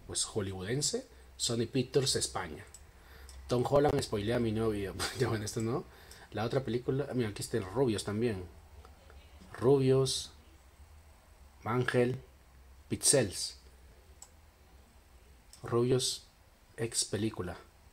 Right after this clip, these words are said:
Dice los rubios, pues, no sé, no sé, la verdad. Tampoco es ni que podamos reaccionar porque vamos a hacer el video más largo. Y además que meten copy.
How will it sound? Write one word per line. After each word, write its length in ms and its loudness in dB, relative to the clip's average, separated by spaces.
Dice 140 -4
los 180 -8
rubios, 500 0
pues, 280 -8
no 80 -10
sé, 260 -2
no 140 -8
sé, 140 -2
la 80 -6
verdad. 260 -6
Tampoco 260 -4
es 80 0
ni 120 0
que 180 -8
podamos 360 -4
reaccionar 440 -2
porque 180 -6
vamos 280 -8
a 20 -2
hacer 140 -2
el 60 -4
video 220 0
más 220 -2
largo. 400 4
Y 120 -4
además 420 0
que 80 2
meten 300 -4
copy. 340 2